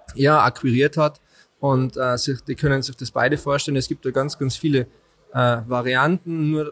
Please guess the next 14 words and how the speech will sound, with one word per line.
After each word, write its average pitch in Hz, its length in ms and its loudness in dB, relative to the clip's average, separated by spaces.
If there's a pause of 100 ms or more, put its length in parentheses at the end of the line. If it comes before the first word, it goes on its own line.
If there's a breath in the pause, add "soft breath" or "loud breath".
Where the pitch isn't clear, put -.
(120)
der 131 180 2
Richtige, 165 480 -2
der 147 180 2
wartet 135 420 -2
schon 120 180 -2
irgendwo 110 580 -2 (200)
darauf. 104 600 -2
Und 131 240 -2
der 127 120 0
wird 131 200 0
dann 147 120 2
schon 139 160 0
kommen. 156 460 -4
Und 131 220 -6